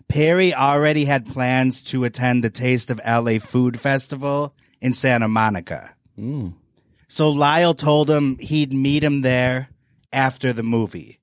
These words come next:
Speaker 1: They were gonna go see a movie. So the boys ate dinner with their parents,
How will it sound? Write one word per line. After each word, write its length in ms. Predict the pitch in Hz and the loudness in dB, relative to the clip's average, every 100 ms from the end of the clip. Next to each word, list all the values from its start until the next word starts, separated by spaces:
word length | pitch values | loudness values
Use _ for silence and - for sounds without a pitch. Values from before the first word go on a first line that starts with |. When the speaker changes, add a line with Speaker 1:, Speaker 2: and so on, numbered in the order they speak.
| _ | _
Speaker 1:
They 80 | 117 | -2
were 80 | 117 | -2
gonna 220 | 117 113 | 0 0
go 100 | 113 | -2
see 200 | 107 113 | -2 -4
a 60 | 104 | -4
movie. 560 | 117 123 87 78 - _ _ _ _ _ _ _ _ _ | -2 -4 -6 -18 -20 _ _ _ _ _ _ _ _ _
So 480 | - 151 139 120 - _ | -2 0 2 0 -4 _
the 160 | 131 135 | -4 -2
boys 420 | 120 165 196 165 | 2 2 2 2
ate 220 | 170 156 | 0 0
dinner 300 | 123 151 156 | 0 2 4
with 140 | 147 131 | 2 2
their 160 | 123 | -2
parents, 680 | 101 143 139 110 92 113 | 0 0 2 0 -4 -10